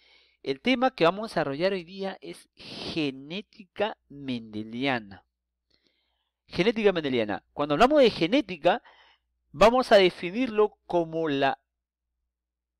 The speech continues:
como la, el procedimiento, la ciencia que se encarga de estudiar la herencia. Los seres vivos transmiten su herencia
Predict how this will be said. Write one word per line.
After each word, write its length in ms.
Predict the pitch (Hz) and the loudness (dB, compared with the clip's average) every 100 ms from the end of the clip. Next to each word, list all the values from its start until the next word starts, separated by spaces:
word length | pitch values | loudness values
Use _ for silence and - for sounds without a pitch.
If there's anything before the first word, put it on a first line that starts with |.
| _ | _
como 360 | - 143 135 131 | -8 -8 -6 -4
la, 300 | 127 120 117 | 2 4 2
el 140 | 127 131 | -2 -8
procedimiento, 800 | 127 - 131 131 156 226 240 139 | -12 -10 -10 -10 -4 -2 0 0
la 100 | 117 | 0
ciencia 760 | - 233 254 170 - 135 147 | -2 -2 -2 -4 -4 -2 -2
que 120 | - | -4
se 140 | - 135 | -12 -12
encarga 560 | 143 - 202 220 214 | -10 2 4 6 4
de 100 | 208 | 4
estudiar 680 | 190 - 151 156 180 202 - | 2 -2 -14 -2 2 2 0
la 240 | 160 147 135 | -4 0 0
herencia. 880 | 123 120 156 165 135 - - 95 _ _ _ _ _ _ _ _ _ _ _ _ _ _ _ _ _ _ | 2 2 4 2 0 -12 -20 -20 _ _ _ _ _ _ _ _ _ _ _ _ _ _ _ _ _ _
Los 120 | - | -16
seres 220 | - 147 160 | -8 -6 -6
vivos 280 | 196 185 | -6 -4
transmiten 600 | - 185 180 226 247 247 | 0 0 0 -6 -6 -6
su 160 | 220 185 | -4 -4
herencia 600 | 202 226 202 - 185 226 | -4 -6 -10 -8 -6 -6